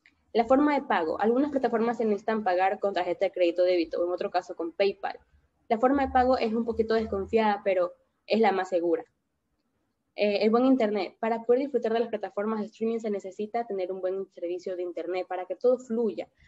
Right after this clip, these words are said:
para que no se baje la resolución de la cámara o del video de la, de que se está reproduciendo. Para mí es muy importante. Como expresión algebraica, consideré el precio de los planes como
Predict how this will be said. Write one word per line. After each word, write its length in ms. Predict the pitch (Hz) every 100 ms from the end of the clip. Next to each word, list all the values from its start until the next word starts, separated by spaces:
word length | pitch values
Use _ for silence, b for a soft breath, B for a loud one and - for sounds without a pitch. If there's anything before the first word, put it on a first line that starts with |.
| b
para 200 | 214 214
que 100 | 214
no 140 | 208
se 140 | 220 226
baje 200 | 220 226
la 120 | 220
resolución 480 | 208 214 185 170 185
de 80 | 185
la 120 | 175
cámara 460 | 190 190 180 180 185 b b
o 120 | 185
del 160 | 185 170
video 320 | 165 175 180
de 120 | 180
la, 260 | 170 165 -
de 100 | 175
que 120 | 175
se 100 | 170
está 160 | 170 175
reproduciendo. 720 | 170 - 170 165 214 208 180
Para 160 | 180 180
mí 180 | 202 214
es 60 |
muy 240 | 202 196 202
importante. 560 | 196 160 170 165 - - _ _ _ _ _ _ _ _ _ _
Como 200 | 240 254
expresión 340 | 254 247 277
algebraica, 600 | 311 277 240 226 233 240 240
consideré 680 | 214 208 202 190 196 214 -
el 180 | 196
precio 400 | 196 208 220 247
de 140 | 240 196
los 100 | -
planes 420 | - 190 196 214 214
como 400 | 196 185 170